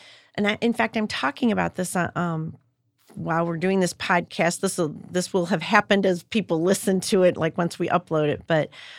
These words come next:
um, I'm at the B, I'm, uh, gonna be the M C for this Be Heard Women in Leadership Conference. And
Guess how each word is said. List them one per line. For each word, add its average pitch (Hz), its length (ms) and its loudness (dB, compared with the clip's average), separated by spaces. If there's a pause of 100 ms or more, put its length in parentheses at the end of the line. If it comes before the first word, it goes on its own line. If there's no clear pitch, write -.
(220)
um, 165 420 2
I'm 180 240 4
at 175 140 -2
the 175 80 0
B, 185 440 -2
I'm, 175 240 -2 (120)
uh, 175 100 0
gonna 175 280 -2
be 175 100 -2
the 160 160 -4
M 190 160 0
C 190 260 -4
for 175 220 -6
this 160 240 -6
Be 180 260 -6
Heard 185 460 -4
Women 170 240 -2
in 160 160 -4
Leadership 196 440 -6
Conference. 160 640 -10
And 170 320 -2